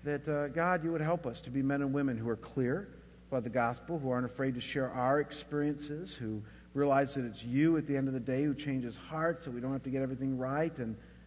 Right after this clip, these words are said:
Lord, help us to honor the process. May we be like Jonah in that way.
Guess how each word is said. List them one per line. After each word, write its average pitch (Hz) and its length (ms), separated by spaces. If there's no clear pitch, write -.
Lord, 131 140
help 135 180
us 131 100
to 139 60
honor 135 160
the 139 80
process. - 760
May 151 100
we 151 100
be 143 160
like 131 180
Jonah 120 320
in 107 120
that 104 240
way. - 80